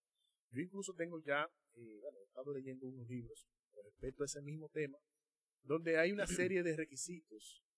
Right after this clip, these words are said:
Speaker 1: o mejor dicho, de parámetros que una persona, cualidades que esa persona debe tener, dependiendo el nivel de responsabilidad que se le va a encargar. Porque, señores, déjenme decirles algo.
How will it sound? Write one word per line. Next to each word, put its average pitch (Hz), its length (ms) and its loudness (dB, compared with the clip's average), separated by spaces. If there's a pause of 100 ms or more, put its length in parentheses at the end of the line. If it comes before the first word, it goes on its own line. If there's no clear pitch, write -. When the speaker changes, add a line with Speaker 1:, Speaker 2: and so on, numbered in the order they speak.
(180)
Speaker 1:
o 107 60 -14
mejor 120 220 -6
dicho, 156 200 -6
de 139 100 -4
parámetros 123 580 0
que 113 80 -12
una 131 200 -6
persona, 135 460 -6
cualidades 123 760 0 (720)
que 123 100 -4
esa 165 160 -2
persona 147 400 -2
debe 131 200 -2
tener, 117 420 -8 (540)
dependiendo 131 680 -4 (580)
el 117 240 -4
nivel 131 300 4
de 220 100 2
responsabilidad 139 640 0
que 127 100 -10
se - 120 -4
le 107 140 -4
va 151 340 -2 (440)
a 117 140 -4
encargar. 107 480 -6 (680)
Porque, 151 360 0
señores, 131 380 -2
déjenme 120 120 -4
decirles 123 260 -2
algo. 147 240 -4